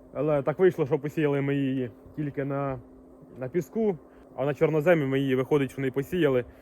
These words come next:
Ну, не знаю, е, чому вона так себе показує на піску. Низько розміщений, е, качан, і плюс до того посіяна на піску і так погано сохне і вимолачується.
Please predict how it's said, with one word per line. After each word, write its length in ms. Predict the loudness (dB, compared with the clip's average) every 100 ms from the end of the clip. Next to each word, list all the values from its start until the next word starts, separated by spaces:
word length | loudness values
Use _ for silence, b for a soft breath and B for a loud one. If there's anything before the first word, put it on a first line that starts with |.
| B B B 0
Ну, 220 | 2 2 -4 B B B B -20 -20 -20 -20 -20 -20 -20 -20 -8
не 100 | -6
знаю, 400 | -2 -2 -2 -6 -12 -20 B B B B B -20 -12
е, 200 | -8 -6 -2
чому 200 | 0 2
вона 140 | 0
так 160 | 0 -2
себе 200 | -2 0
показує 460 | 0 2 2 2
на 100 | 0
піску. 440 | -2 -6 -4 -4 -4 B B B B -4
Низько 300 | -4 -2 -2
розміщений, 520 | 0 -2 -6 -4 -6 -8 -8
е, 180 | -6 -4
качан, 560 | -4 -2 -2 -2 -4
і 40 | -6
плюс 220 | -4 -4
до 80 | 0
того 340 | 4 4 2 -2 B B -2
посіяна 380 | -2 2 2 4
на 120 | 0
піску 380 | -2 -4 -2 -2
і 300 | -2 -4 -8 -14 -20 -6
так 180 | -4 2
погано 320 | 4 4 2
сохне 400 | 2 0 0 -4
і 40 |
вимолачується. 720 | -2 -2 -2 -2 -6 -12 -12